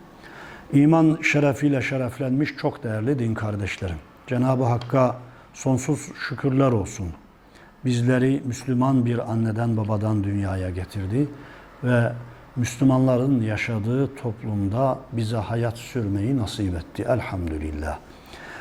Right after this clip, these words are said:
Rabbimizden niyazımız, duamız Müslüman olarak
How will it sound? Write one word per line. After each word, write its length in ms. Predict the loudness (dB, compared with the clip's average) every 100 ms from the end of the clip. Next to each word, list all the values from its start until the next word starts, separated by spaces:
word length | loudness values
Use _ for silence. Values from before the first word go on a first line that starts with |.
| -2
Rabbimizden 800 | 2 4 6 6 6 6 6 4 2
niyazımız, 840 | 2 4 4 2 2 2 2 0 0
duamız 680 | 2 4 4 2 0 -4 -10 -18 -20 -20 -12 -6
Müslüman 760 | -4 2 6 6 4 2 -2
olarak 600 | -4 -2 -2 -6 -12 -20